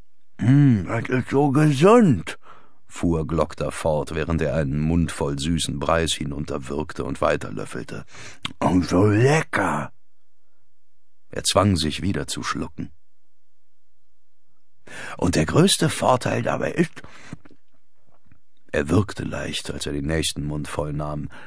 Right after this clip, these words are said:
„man muss ihn nicht einmal kauen.“ Mit einem Ruck schob er die noch fast volle Schüssel von sich weg und warf den Löffel hinterher.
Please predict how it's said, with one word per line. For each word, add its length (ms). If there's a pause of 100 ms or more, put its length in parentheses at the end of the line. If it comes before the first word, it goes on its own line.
(220)
„man 200
muss 360 (340)
ihn 260
nicht 280
einmal 440
kauen.“ 720 (1800)
Mit 120
einem 320
Ruck 240
schob 320
er 100
die 120
noch 160
fast 300
volle 300
Schüssel 320
von 160
sich 220
weg 180
und 140
warf 240
den 160
Löffel 280
hinterher. 600